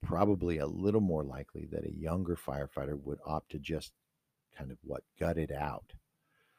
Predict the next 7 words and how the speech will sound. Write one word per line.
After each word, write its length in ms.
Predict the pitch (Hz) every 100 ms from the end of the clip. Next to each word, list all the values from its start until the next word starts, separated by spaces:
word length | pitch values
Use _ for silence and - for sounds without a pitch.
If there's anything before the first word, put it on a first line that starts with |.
| _ _ -
So 280 | - 113 113
often, 580 | 98 101 - 65 64 64 _ -
younger, 580 | 80 85 95 90 90 85 - _ -
maybe 200 | 78 76
less 300 | 82 82 80
experienced 520 | - - 85 85 -
firefighters 580 | 76 78 - 73 76